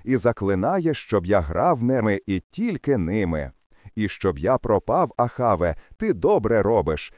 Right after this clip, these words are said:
ти граючи живеш і умреш граючи». Сто дев'ятнадцять. Свічки. Найтепліші краї породжують найлютіших хижаків. Бенгальський тигр чигає в запахущих гаях цілий мік зелених.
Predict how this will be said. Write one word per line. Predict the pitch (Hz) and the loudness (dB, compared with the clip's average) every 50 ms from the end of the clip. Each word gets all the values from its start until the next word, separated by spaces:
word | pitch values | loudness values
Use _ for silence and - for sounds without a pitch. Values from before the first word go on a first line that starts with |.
| - - | -14 -4
ти | - 101 90 | 0 0 0
граючи | 78 67 73 - 90 156 180 160 156 143 - - 98 | 0 0 -4 -2 0 0 2 2 0 0 0 -2 -4
живеш | 85 73 92 90 80 101 107 95 85 - - - _ _ | -2 -2 0 0 0 2 0 0 0 -2 -6 -14 _ _
і | - 220 226 | -6 -4 -4
умреш | - - 98 98 85 69 - 80 95 104 98 78 71 | -2 -2 -2 -2 0 -2 -2 0 0 0 0 -2 -4
граючи». | 69 90 87 95 95 87 80 80 78 - - - 78 71 67 - _ _ _ _ _ _ _ _ _ - | -6 -2 0 0 0 0 0 -2 -4 -4 -4 -6 -6 -6 -6 -10 _ _ _ _ _ _ _ _ _ -12
Сто | - - - - 160 196 | -12 -6 -2 0 0 0
дев'ятнадцять. | 165 139 139 120 90 98 95 - - 87 95 92 82 - - - 82 76 - - - - - _ _ _ _ _ _ _ _ _ | 2 0 0 0 0 -2 -2 -2 -2 -4 -4 -4 -4 -6 -6 -8 -8 -8 -8 -10 -18 -20 -20 _ _ _ _ _ _ _ _ _
Свічки. | - - - - 107 170 185 - - - - - 80 71 64 - - _ _ _ _ _ _ _ _ - | -14 -12 -10 -8 -6 -6 -6 -6 -6 -8 -8 -6 -6 -6 -6 -10 -16 _ _ _ _ _ _ _ _ -6
Найтепліші | 82 82 92 104 98 - 117 107 - 127 175 208 170 - 127 113 | -2 0 0 0 0 0 -2 -2 -2 -2 -4 -4 -2 -2 -2 -2
краї | - - 101 95 92 85 127 185 190 | 0 0 0 0 0 0 -2 -4 -4
породжують | - - 98 90 131 190 196 131 110 135 143 139 135 - | -2 0 0 0 2 0 0 0 -2 -2 0 0 0 -2
найлютіших | 101 110 170 202 190 160 151 139 - - 107 104 95 - 101 85 - | -2 0 0 0 0 0 0 -2 -2 -2 -4 -4 -4 -2 -4 -6 -6
хижаків. | - - 95 82 92 90 85 - - 92 92 87 73 65 - - _ _ - | -4 -4 -4 -2 -2 -2 -4 -4 -4 -4 -2 -2 -4 -6 -10 -20 _ _ -14
Бенгальський | 78 76 95 101 101 90 127 180 196 151 - - - 95 87 | -6 -2 0 0 0 0 0 -2 -2 -4 -4 -6 -4 -6 -4
тигр | - - 104 160 175 139 127 123 107 - | -4 -2 0 0 2 2 0 0 -2 -2
чигає | - - 95 82 107 175 208 190 160 123 | -4 -4 -4 -2 -2 -2 0 0 0 -2
в | |
запахущих | 90 82 92 - - 85 - - 139 143 117 - - 98 87 71 | -2 -2 -4 -2 -2 -4 -4 -2 -4 -4 -4 -4 -4 -4 -4 -4
гаях | 67 82 78 73 71 107 151 170 - - - | -4 -6 -6 -6 -4 -4 -4 -4 -6 -8 -12
цілий | - - 196 220 208 180 143 107 87 | -14 -10 -8 -6 -4 -2 -2 0 0
мік | 85 92 104 82 | 0 -2 -2 -4
зелених. | 76 87 95 90 87 87 87 80 76 73 73 - - - _ | -6 -6 -4 -4 -4 -4 -4 -4 -4 -6 -8 -10 -16 -20 _